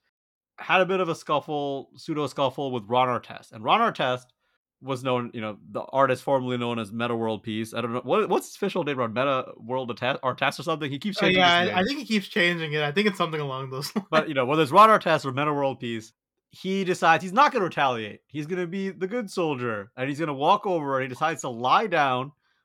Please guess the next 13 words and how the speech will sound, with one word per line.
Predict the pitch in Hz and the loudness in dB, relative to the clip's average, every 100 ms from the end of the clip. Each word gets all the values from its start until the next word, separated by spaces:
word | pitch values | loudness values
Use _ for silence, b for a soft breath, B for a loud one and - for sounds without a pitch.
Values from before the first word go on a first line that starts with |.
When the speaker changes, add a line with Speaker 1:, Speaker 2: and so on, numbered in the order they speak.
| _ 139 | _ 2
Speaker 1:
on | 160 196 | 4 4
the | 196 | 0
scorer's | - - 190 180 160 - | -2 0 4 4 2 -2
table | 135 123 117 113 117 _ _ _ 117 | -4 -2 -2 -4 -4 _ _ _ -8
at | 120 | -6
the | 135 | -8
side | - 156 139 143 143 127 - _ _ - | -4 4 6 6 4 -4 -16 _ _ -10
of | 120 | -10
the | 123 | -8
court, | - 165 101 - | -6 -4 -6 -6
right? | 117 143 - _ _ _ - | -2 -2 -4 _ _ _ -4
And | 143 147 | -2 2
then | 302 285 208 | 4 4 0